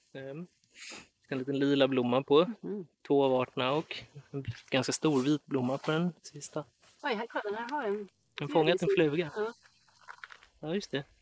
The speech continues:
Speaker 1: Den har liksom rullat ihop sig där.
Speaker 2: Mm. Men vad gör de här med, alltså, sileshåren?
Speaker 1: De producerar ju då, ehm, proteolytiska enzym, så att de bryter ner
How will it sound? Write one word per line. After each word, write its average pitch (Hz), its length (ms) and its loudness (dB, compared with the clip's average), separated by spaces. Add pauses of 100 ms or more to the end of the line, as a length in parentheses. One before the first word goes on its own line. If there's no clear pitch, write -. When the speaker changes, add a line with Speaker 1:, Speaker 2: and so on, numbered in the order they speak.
(140)
Speaker 1:
Den 160 100 -4
har 156 40 -4
liksom 147 200 -2
rullat 147 280 2
ihop 160 200 0
sig 135 120 0
där. 165 140 -4 (120)
Speaker 2:
Mm. 220 140 -14 (360)
Men 277 140 4
vad 277 220 4
gör 202 340 4
de 196 160 -2
här 180 300 0
med, 175 500 -6 (420)
alltså, 208 280 -6
sileshåren? 196 600 4 (420)
Speaker 1:
De 156 340 -8
producerar 180 560 4
ju 151 120 2
då, 139 380 -2 (280)
ehm, 135 460 -6 (1300)
proteolytiska 147 1040 -4
enzym, 151 600 -2
så 139 80 -4
att 135 60 0
de 143 100 -4
bryter 147 300 0
ner 151 380 -2